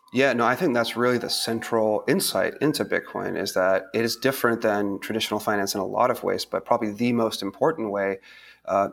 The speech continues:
is that it is a bearer instrument, um, one of the most important ways.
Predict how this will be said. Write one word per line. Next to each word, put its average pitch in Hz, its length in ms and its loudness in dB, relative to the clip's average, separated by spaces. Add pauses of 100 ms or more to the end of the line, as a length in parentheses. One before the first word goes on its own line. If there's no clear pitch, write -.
(120)
is 104 220 0
that 101 380 2
it 110 160 -2
is 120 200 2
a 117 40 2
bearer 92 340 2
instrument, - 520 -6 (260)
um, 87 440 -10 (200)
one 127 240 0
of 113 120 0
the 98 60 -6
most 78 240 -8
important - 440 -10
ways. - 360 -6